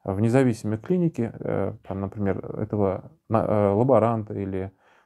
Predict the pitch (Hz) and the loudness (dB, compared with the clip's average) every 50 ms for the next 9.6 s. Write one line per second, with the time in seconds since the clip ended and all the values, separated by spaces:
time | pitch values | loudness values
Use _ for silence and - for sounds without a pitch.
0 | _ _ - - 98 95 113 131 139 135 - - 110 110 107 104 95 90 - 95 | _ _ -12 -8 -2 2 2 2 2 2 -2 -2 -2 0 0 -2 -2 -4 -4 -4
1 | 101 98 113 113 113 110 113 - 104 101 - - 101 98 95 95 95 - 92 95 | -2 0 2 2 2 0 0 -2 -2 -2 -2 -2 -4 -4 -4 -4 -6 -6 -8 -8
2 | - - 104 98 101 - 104 101 - - 101 98 104 98 95 98 98 95 95 95 | -6 -4 -4 -4 -2 -2 -4 -6 -6 -8 -6 -4 -4 -2 -2 -2 -4 -4 -4 -2
3 | 104 123 156 160 127 104 95 117 120 110 98 - - - - - 170 170 - _ | 2 2 2 2 2 0 0 0 0 0 0 -4 -6 -12 -2 -2 -2 -2 -2 _
4 | - 104 98 101 - - - - 104 107 143 165 165 139 107 104 - - - - | -2 -2 -2 -2 -4 -18 -12 -6 -2 0 0 0 2 0 -4 -4 -6 -8 -8 -8
5 | 92 - - 101 - - 101 101 104 131 156 - - - 107 101 98 92 92 98 | -8 -8 -10 -14 -10 -4 -4 -2 -2 -2 -4 -4 -6 -6 -2 0 0 0 -2 -4
6 | 98 98 - - 110 107 - - 170 170 139 117 107 - - - 101 98 104 104 | -6 -6 -6 -6 -8 -6 -2 0 0 2 2 0 -2 -2 -8 -8 -6 -4 -2 0
7 | 117 123 110 104 107 101 104 - - 110 107 - 113 107 107 110 120 143 165 165 | 0 0 0 0 -2 -6 -8 -8 -10 -12 -8 -6 -2 2 2 2 4 4 2 2
8 | 147 131 110 90 95 92 95 - - 107 - 143 156 160 156 - 127 - - 131 | 0 -2 -4 -6 -6 -8 -10 -10 -10 -2 2 2 2 2 2 -2 -12 -8 -6 -8
9 | 127 - - - 110 113 113 113 110 107 107 107 | -8 -6 -8 -8 -6 -4 -2 -2 -2 -4 -6 -10